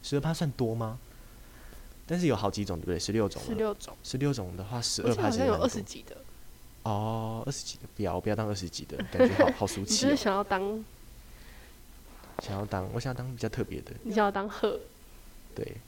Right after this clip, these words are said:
Speaker 1: 鹤立鸡群的鹤。
Speaker 2: 哎，那我已经算是
Speaker 1: 鹤中之鹤。
Speaker 2: 对啊，鹤中之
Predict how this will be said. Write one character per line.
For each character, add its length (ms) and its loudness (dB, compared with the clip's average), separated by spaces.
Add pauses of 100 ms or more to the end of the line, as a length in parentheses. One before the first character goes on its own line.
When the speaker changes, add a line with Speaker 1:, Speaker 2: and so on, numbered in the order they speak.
(140)
Speaker 1:
鹤 100 2
立 120 -2
鸡 160 -4
群 160 -4
的 80 -2
鹤。 240 4 (140)
Speaker 2:
哎， 100 4 (320)
那 100 10
我 160 12
已 60 10
经 120 2
算 160 12
是 260 4 (580)
Speaker 1:
鹤 160 8
中 180 4
之 140 0
鹤。 180 4 (160)
Speaker 2:
对 100 2
啊， 100 4 (400)
鹤 140 -10
中 140 -4
之 140 -12